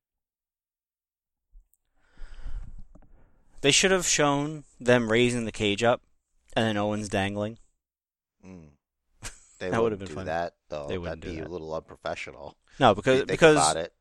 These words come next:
Speaker 1: yeah, because referees always get the key to the handcuffs after the match somehow.
Speaker 2: Exactly. They fucking have them. I bet they, like, they hold a grudge. They're, like, remembering
Speaker 1: Hmm.
Speaker 2: times that Kevin Owens fucked them over.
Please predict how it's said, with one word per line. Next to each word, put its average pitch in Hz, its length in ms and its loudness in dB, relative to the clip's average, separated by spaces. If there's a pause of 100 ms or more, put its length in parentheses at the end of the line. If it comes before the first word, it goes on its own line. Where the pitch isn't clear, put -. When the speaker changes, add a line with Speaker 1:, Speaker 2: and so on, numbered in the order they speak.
(200)
Speaker 1:
yeah, 120 140 8
because 143 300 4
referees 175 420 6
always 139 500 2
get 131 240 0
the - 60 -18
key 131 160 -6
to 123 80 0
the 113 60 -2
handcuffs 110 400 -6
after 101 220 -6
the 95 80 -12
match 76 280 -10
somehow. 80 340 -16 (340)
Speaker 2:
Exactly. 151 880 0 (360)
They 147 80 -16
fucking 180 340 -8
have 107 320 -2
them. 73 280 -12 (500)
I 98 120 -2
bet 131 200 2
they, 117 100 0
like, 101 240 2 (200)
they 98 120 -6
hold 98 240 0
a 82 60 -10
grudge. 76 360 -4
They're, 80 80 -8
like, 80 200 -6
remembering 73 720 -14 (760)
Speaker 1:
Hmm. 104 240 -12 (160)
Speaker 2:
times 76 340 -8
that 73 100 -14
Kevin 73 340 -12
Owens 71 320 -14
fucked - 260 -12
them 71 120 -16
over. 71 340 -12